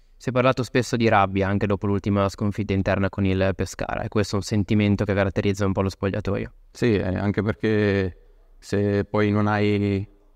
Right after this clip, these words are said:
Speaker 2: sentimenti negativi, eh, dopo una sconfitta, significa che qualcosa dentro, eh, ti manca, quindi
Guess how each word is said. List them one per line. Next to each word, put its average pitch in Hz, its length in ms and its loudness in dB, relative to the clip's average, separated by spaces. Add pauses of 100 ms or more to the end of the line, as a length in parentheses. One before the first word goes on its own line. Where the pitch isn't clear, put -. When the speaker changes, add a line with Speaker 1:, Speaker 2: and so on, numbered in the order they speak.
(220)
Speaker 2:
sentimenti 107 1080 2
negativi, 101 680 2
eh, 98 520 0
dopo 101 180 -2
una 104 120 2
sconfitta, 107 600 0
significa 104 360 2
che 101 120 0
qualcosa 101 360 0
dentro, 104 1040 -2
eh, 95 480 0
ti 101 80 0
manca, 92 380 2
quindi 95 840 0